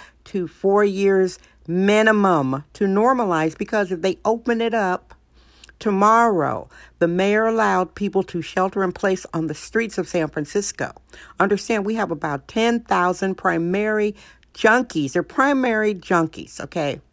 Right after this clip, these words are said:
Primarily, they are junkies with mental illness. Place is an open-air homeless shelter, open-air lunatic asylum,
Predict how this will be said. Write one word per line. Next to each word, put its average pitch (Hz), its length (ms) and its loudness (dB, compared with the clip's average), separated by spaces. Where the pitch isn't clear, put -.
Primarily, 202 760 2
they 147 160 -2
are 135 120 -2
junkies - 720 -6
with 208 260 0
mental 175 360 0
illness. 208 480 0
Place 170 300 -2
is 151 100 -4
an - 140 -2
open-air 147 440 -2
homeless 233 380 0
shelter, 220 440 -2
open-air 165 500 0
lunatic 233 540 0
asylum, 208 560 -2